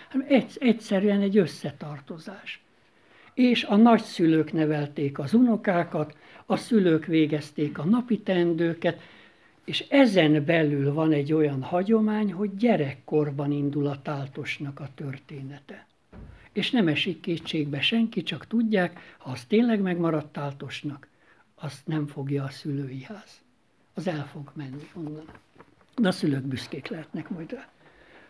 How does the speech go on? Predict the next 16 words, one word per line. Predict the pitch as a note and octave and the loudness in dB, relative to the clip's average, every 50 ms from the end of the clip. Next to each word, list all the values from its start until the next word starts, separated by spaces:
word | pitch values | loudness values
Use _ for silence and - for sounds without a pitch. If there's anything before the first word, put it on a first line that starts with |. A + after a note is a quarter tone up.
| _ _ - | _ _ -2
Ha | E3+ | 0
majd | E3 E3 D#3+ D#3 D#3 | 2 4 4 4 6
olvassák | E3 D#3+ D3+ D3 C#3+ C3+ - - D#3 C#3+ C#3+ - | 6 6 4 4 2 -2 -4 -6 -6 -8 -8 -10
a | D3+ | -10
szakmunkákat | - - E3 D3 - - D#3 C#3+ D3 D3 - D3+ C3+ - D#3+ D#3 - | -8 -8 -10 -10 -8 -8 -8 -8 -6 -6 -8 -8 -8 -8 -10 -10 -10
a | E3+ - | -10 -6
következő | - F3 D3 D3 C#3 C#3+ - D#3+ D3 C#3 - D3+ C#3+ | -2 -2 -2 -2 -2 -4 -6 -8 -6 -4 -2 0 0
életükbe, | C#3+ D3 D3 C#3 - - - D3+ D3 D3 D#3 | 0 0 -2 -4 -6 -8 -8 -8 -8 -8 -8
hogy | C3+ B2+ D#3+ D3 - | -8 -8 -8 -10 -10
ki | - - D3+ | -8 -6 -4
volt | D3 D3 C#3+ C#3 C#3+ - | -4 -4 -4 -6 -6 -8
az | D3 C#3 D3 | -8 -6 -4
ő | D3 C#3+ | -4 -4
gyerekük. | C#3+ D#3 C#3+ C#3+ C#3 C#3 - - - - - - - | -2 -4 -4 -4 -6 -8 -10 -12 -14 -14 -16 -10 -6
De | G#3 F3 | -4 -2
hát | D#3+ D#3 D3 - - | -2 -2 -4 -6 -10